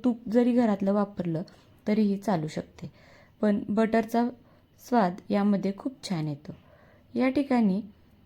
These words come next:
थोडा खडा मसाला वापरलेला आहे, दालचिनी, लवंग, हिरवी वेलची. हे छान तडतडू दिल्यानंतर आपण जो शिल्लक राहिलेला ग्रेव्हीचा मसाला आहे तो यामध्ये टाकायचा आहे व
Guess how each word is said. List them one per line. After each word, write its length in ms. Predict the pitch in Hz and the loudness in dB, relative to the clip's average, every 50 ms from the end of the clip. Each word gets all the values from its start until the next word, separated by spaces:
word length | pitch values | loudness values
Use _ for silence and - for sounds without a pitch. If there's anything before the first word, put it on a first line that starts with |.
| _ _ _ _ _ - | _ _ _ _ _ 0
थोडा 180 | 254 247 247 254 254 | 2 4 4 2 2
खडा 200 | - 254 220 202 | 2 2 2 4
मसाला 400 | 208 208 208 202 208 196 202 202 | 4 4 2 2 0 0 0 0
वापरलेला 520 | 208 208 202 190 180 180 180 175 170 170 | 0 0 0 0 0 0 0 0 0 -2
आहे, 260 | 170 170 170 156 151 170 - - - - - _ _ _ _ _ - - _ _ _ _ - - - - - 196 | -2 -4 -4 -6 -8 -10 -12 -16 -20 -20 -20 _ _ _ _ _ -20 -20 _ _ _ _ -20 -20 -14 -12 -4 0
दालचिनी, 720 | 214 208 202 196 196 - - 180 180 180 175 175 175 185 | 2 4 4 2 0 -2 -4 -2 -2 -2 -2 0 2 2
लवंग, 440 | 190 180 175 170 165 160 160 165 190 - - - _ _ _ _ _ - - | 2 2 2 0 0 -2 -4 -6 -10 -12 -16 -20 _ _ _ _ _ -2 0
हिरवी 260 | 226 214 180 208 208 | 2 2 4 4 4
वेलची. 580 | 196 214 202 180 - - - - 160 156 156 180 - _ _ - - - _ _ _ _ _ _ _ _ _ _ _ _ _ _ _ _ _ _ _ _ _ _ _ - - | 4 4 2 2 -2 -6 -10 -10 -10 -10 -10 -12 -16 _ _ -20 -20 -20 _ _ _ _ _ _ _ _ _ _ _ _ _ _ _ _ _ _ _ _ _ _ _ -14 -8
हे 160 | - 214 247 240 247 - | -2 0 0 0 0 2
छान 200 | 269 262 254 254 - | 4 4 4 4 4
तडतडू 400 | 285 277 254 247 254 254 247 254 | 4 4 4 4 4 4 4 4
दिल्यानंतर 640 | 226 254 254 254 247 247 254 240 214 - - 165 185 214 - - - - - - _ _ _ _ _ - | 4 4 4 4 4 4 4 4 2 0 -4 -6 -6 -6 -8 -14 -20 -20 -20 -20 _ _ _ _ _ -4
आपण 440 | 240 240 - - 214 202 202 208 202 | -4 -4 0 0 0 2 2 2 2
जो 180 | 190 226 233 - - | 4 2 2 2 0
शिल्लक 420 | 226 - - 254 247 240 240 240 269 | -2 2 4 6 6 6 6 4 4
राहिलेला 420 | 269 269 254 247 247 240 240 247 277 - - - _ _ _ _ _ _ - 208 | 2 4 4 4 4 4 4 2 0 -4 -12 -20 _ _ _ _ _ _ -4 2
ग्रेव्हीचा 420 | 233 240 240 220 202 208 214 220 220 | 4 4 4 4 4 2 2 2 2
मसाला 360 | 226 240 233 - 240 240 240 | 4 2 2 2 2 4 4
आहे 180 | 226 196 170 170 - - | 2 2 -2 -2 0 2
तो 60 | 269 | 4
यामध्ये 520 | 277 285 269 262 262 269 247 202 247 254 | 6 6 6 6 6 6 6 6 4 4
टाकायचा 480 | 247 254 240 240 - 156 151 - - 160 | 4 2 0 -2 -4 -6 -6 -6 -8 -10
आहे 200 | 156 151 143 151 | -10 -8 -10 -8
व 140 | 170 170 | -6 -6